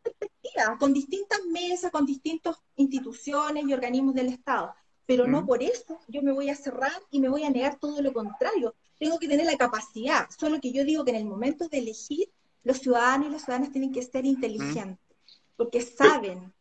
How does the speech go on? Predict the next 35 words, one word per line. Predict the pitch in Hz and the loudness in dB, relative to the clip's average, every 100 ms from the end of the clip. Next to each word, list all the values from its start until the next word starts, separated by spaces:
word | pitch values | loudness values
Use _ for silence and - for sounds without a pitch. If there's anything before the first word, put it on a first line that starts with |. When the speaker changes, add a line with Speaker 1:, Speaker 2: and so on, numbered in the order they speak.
| - | -8
Speaker 2:
Ujú. | 147 160 | -4 -2
Speaker 1:
qué | 285 | -2
son | 285 285 | 0 0
las | 285 - | 0 -2
personas | 240 - 262 285 | -4 0 0 0
que | 254 | -4
están | 254 247 233 | 0 2 2
detrás. | 208 - 180 - - _ _ _ - | 0 0 -2 -2 -12 _ _ _ -2
No | 302 370 | 0 2
quiero | 427 453 | 2 2
nombrar | 392 349 392 330 | -2 -2 0 2
a | |
nadie, | 294 403 220 220 | 2 2 0 0
porque | 247 285 | -2 0
en | 277 | 2
realidad | 277 277 339 277 | 0 2 0 0
yo | 320 | -4
te | 330 | -6
estoy | - 320 | -4 -4
hablando | 320 320 | -2 -2
de | 285 | -2
lo | 294 | -4
estructural | - 247 226 240 320 | -8 -12 -4 0 0
de | 403 | 0
un | |
partido | 381 - 311 330 | -4 -4 -6 -4
político. | 320 247 - - - - _ | -2 -2 -4 -10 -12 -12 _
Por | - 247 | -4 -2
eso | 285 | -4
es | |
que | 320 | -6
te | 349 | 0
digo, | 349 220 175 - - - _ | 2 2 0 -4 -20 -20 _
este | 320 330 403 | -2 0 0
proceso | 370 370 392 415 - | 0 -2 -2 -2 0